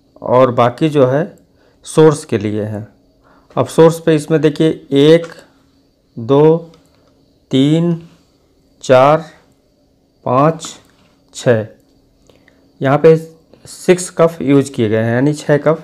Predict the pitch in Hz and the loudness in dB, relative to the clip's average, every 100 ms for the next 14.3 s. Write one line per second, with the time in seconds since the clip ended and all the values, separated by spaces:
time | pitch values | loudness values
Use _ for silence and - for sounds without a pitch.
0 | - - 127 120 - 113 104 101 104 110 | -12 -2 -2 -2 -4 -4 -4 -4 -6 -10
1 | 117 _ _ _ _ _ _ _ _ _ | -12 _ _ _ _ _ _ _ _ _
2 | _ _ _ _ _ _ _ _ - 131 | _ _ _ _ _ _ _ _ -2 -2
3 | - - 139 147 170 180 180 151 151 - | 0 -2 -2 0 0 0 0 -2 -4 -8
4 | - 151 156 165 151 - _ _ _ - | -4 -2 0 0 -2 -6 _ _ _ -2
5 | 139 135 127 127 135 143 139 139 131 123 | 2 2 0 -6 0 4 4 4 2 2
6 | 147 190 - _ _ - 139 135 - 113 | 0 -4 -12 _ _ -4 -4 -4 -2 0
7 | 127 139 - _ - 123 131 127 113 - | 0 -2 -10 _ -10 0 2 2 -2 -16
8 | - 117 131 135 143 131 131 - 143 131 | -14 -6 -2 0 0 0 -2 -2 0 0
9 | 123 123 117 120 123 120 123 123 120 113 | 0 0 -2 -4 -4 -2 -2 -4 -6 -4
10 | 120 117 123 - _ _ _ - - - | -2 -2 -4 -14 _ _ _ -20 -20 -20
11 | - 139 131 135 127 123 117 113 120 113 | -4 -2 0 0 0 2 0 0 -2 -2
12 | 120 _ _ _ _ _ - - - 147 | -8 _ _ _ _ _ -6 -6 -2 0
13 | 151 143 180 175 165 - 151 147 151 147 | 0 2 0 2 0 -2 -2 -2 -4 0
14 | 139 139 | -2 0